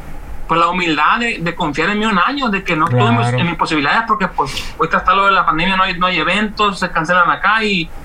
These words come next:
Speaker 1: acá no dejan que, no sé, ya es otro boleto, pero sí es muy bonito que te tengan confianza, y eso pudiera pasar con toda la masa. ¿Sabes qué? Mira,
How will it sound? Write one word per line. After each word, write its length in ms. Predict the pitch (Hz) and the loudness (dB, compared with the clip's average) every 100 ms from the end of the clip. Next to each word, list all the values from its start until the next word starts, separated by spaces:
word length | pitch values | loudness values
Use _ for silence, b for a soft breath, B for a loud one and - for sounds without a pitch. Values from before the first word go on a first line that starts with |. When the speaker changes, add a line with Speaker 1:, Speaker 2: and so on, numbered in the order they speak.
| - | -4
Speaker 1:
acá 220 | 165 185 | -2 0
no 100 | 175 | 2
dejan 180 | 185 175 | 2 0
que, 160 | 165 135 - | -2 -4 -4
no 100 | 156 | -4
sé, 140 | 151 | -2
ya 140 | 143 160 | 0 0
es 40 | |
otro 160 | 180 185 | 2 2
boleto, 300 | 170 180 175 | 0 0 -2
pero 360 | - 175 147 - - - - - - - | 0 2 2 -2 -10 -12 -10 -10 -10 -10
sí 580 | - 208 226 240 247 - - | -4 -2 0 0 -2 -6 -6
es 140 | 185 196 | -2 -2
muy 220 | 202 214 | 0 0
bonito 640 | 208 214 196 220 220 214 - - - | 0 0 -2 0 0 -2 -6 -12 -6
que 120 | 165 | -4
te 140 | 165 156 | -2 0
tengan 280 | 160 196 | 2 2
confianza, 680 | 185 151 - 165 180 165 131 127 - - - - | 2 0 2 2 2 0 0 -2 -4 -6 -10 -2
y 120 | 156 | -2
eso 220 | 156 208 | 0 -2
pudiera 340 | 180 160 190 190 | 0 0 0 0
pasar 240 | 151 170 | 0 0
con 200 | 180 165 | 0 0
toda 180 | 170 175 | 2 2
la 100 | 139 | 2
masa. 240 | 135 135 | 0 0
¿Sabes 140 | 196 208 | -2 0
qué? 160 | 208 | -2
Mira, 280 | 214 214 196 | 0 0 -2